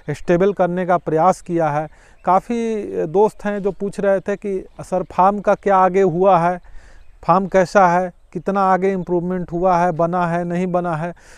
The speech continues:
तो आज हम आपका डाउट क्लियर करने वाले हैं। और आप वैष्णवी ऑर्गेनिक डेयरी फार्म को देख सकते हैं फ्रंट से, एक बार कैमरा घुमाओ और इधर से लेके इधर। और अब हम फार्म के अंदर चलेंगे मेरे भाई,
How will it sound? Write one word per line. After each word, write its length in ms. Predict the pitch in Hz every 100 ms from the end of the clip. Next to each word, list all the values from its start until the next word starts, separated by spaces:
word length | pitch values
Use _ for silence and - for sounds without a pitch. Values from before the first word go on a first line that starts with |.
| -
तो 60 | 202
आज 240 | 208 240
हम 120 | 240 226
आपका 260 | 220 -
डाउट 340 | 202 185 220 -
क्लियर 280 | 208 214
करने 280 | 214 214 202
वाले 260 | 214 196 202
हैं। 260 | 165 196 - - - - -
और 460 | 160 160 160 180 -
आप 180 | 156 185
वैष्णवी 520 | 170 196 - 202 202 226
ऑर्गेनिक 420 | 220 214 220 196
डेयरी 160 | 220
फार्म 280 | 220 - 214
को 120 | 214
देख 180 | 202 220
सकते 280 | - 208 -
हैं 80 | 214
फ्रंट 300 | - 202 196
से, 180 | - 254 - _ - - - - 180
एक 140 | 170
बार 160 | 190 196
कैमरा 380 | 196 196 214
घुमाओ 420 | 208 190 208 233 285 - _ _ - - - _ _ - - - 170
और 220 | 175 190
इधर 320 | 190 185 220
से 120 | 208
लेके 320 | 214 214 226
इधर। 300 | 214 185 127 117 _ - - -
और 360 | 156 175 185 156
अब 160 | 196 220
हम 300 | 240 240 202 180
फार्म 340 | - 185 202 247
के 120 | 247
अंदर 260 | 226 214 247
चलेंगे 380 | 226 214 202
मेरे 180 | 196 190
भाई, 200 | 170 220